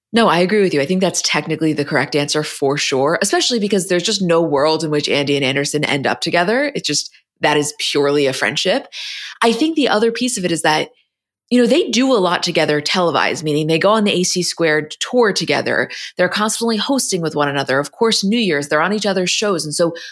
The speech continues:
we get to see so many of their interactions, and that from, like, the public perspective, it's so much fun because that curtain has been lifted back. Whereas with Mindy and B J,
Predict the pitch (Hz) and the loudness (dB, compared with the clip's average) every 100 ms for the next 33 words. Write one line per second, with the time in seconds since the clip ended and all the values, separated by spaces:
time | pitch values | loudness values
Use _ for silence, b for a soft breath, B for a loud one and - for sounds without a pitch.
0 | B - 202 254 254 339 240 - - 190 | B -2 2 2 0 -2 -2 -2 -2 -2
1 | 190 - - 180 180 180 143 165 160 147 | -2 -2 0 2 2 2 0 2 0 2
2 | 147 147 147 143 98 160 - 185 170 147 | 2 0 0 0 0 0 -2 -2 0 2
3 | 151 B B B B - 196 185 175 - | 0 B B B B -2 2 2 0 0
4 | 175 156 151 117 151 - - _ _ _ | 0 2 2 2 0 -4 -10 _ _ _
5 | - 247 190 208 202 233 226 226 240 - | -2 0 2 0 0 0 0 0 0 -2
6 | 165 - 208 180 175 160 - 147 165 160 | -2 0 2 2 2 0 0 0 0 -2
7 | 151 139 135 175 170 156 147 139 127 160 | 0 0 0 0 0 0 -2 0 0 0
8 | 185 190 220 240 B B B - 214 214 | 0 0 -2 -6 B B B -2 0 0
9 | 247 240 277 277 180 175 170 175 202 214 | 0 0 0 0 0 0 -2 0 2 2
10 | 180 165 175 214 185 151 151 | 0 -2 -2 0 2 2 2